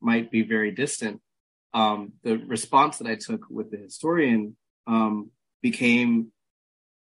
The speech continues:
much more entangled with the, the, the, the other players, the other, um, members of this world,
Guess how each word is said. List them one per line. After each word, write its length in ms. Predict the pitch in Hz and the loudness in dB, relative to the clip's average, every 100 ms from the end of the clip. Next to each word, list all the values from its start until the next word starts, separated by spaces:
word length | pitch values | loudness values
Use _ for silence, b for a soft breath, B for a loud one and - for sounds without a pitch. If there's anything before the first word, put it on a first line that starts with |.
| _ _ | _ _
much 420 | 123 143 147 - - | 0 0 0 -8 -12
more 400 | 123 127 127 123 | -8 -4 -2 -2
entangled 800 | 117 104 - 143 151 113 101 107 - | -4 -8 -4 -4 0 0 -2 -6 -4
with 320 | 113 107 - - | -4 -4 -10 -6
the, 500 | 110 107 104 101 107 - | -2 -2 -4 -6 -10 -10
the, 240 | 107 104 - 110 | -8 -8 -10 -10
the, 180 | 98 - _ _ _ _ _ | -10 -10 _ _ _ _ _
the 160 | 113 117 | -8 -4
other 220 | 120 117 | -2 -2
players, 520 | 110 123 117 110 107 | -2 0 2 2 0
the 120 | 110 104 | -4 -6
other, 340 | 104 104 101 | -4 -4 -6
um, 300 | 98 95 92 _ - | -8 -10 -10 _ 0
members 360 | 117 123 113 | 4 4 2
of 100 | 110 | -2
this 200 | 110 - | -6 -8
world, 400 | 107 123 110 - | -4 -4 -4 -8